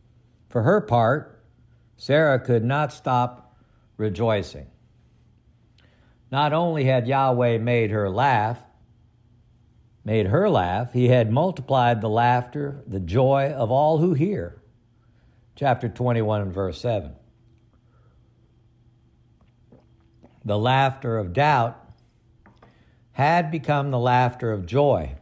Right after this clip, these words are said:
and wonder at the power of the Lord. God was acknowledged in the name of Isaac, which was meant to be a memorial. Notice Genesis seventeen,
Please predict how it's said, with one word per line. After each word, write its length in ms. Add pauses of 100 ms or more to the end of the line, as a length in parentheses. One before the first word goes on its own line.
and 220
wonder 540 (260)
at 160
the 60
power 460
of 120
the 80
Lord. 400 (1700)
God 400
was 180
acknowledged 800
in 100
the 120
name 400
of 240
Isaac, 480 (880)
which 320
was 500
meant 380
to 100
be 560
a 160
memorial. 720 (1300)
Notice 400
Genesis 560
seventeen, 880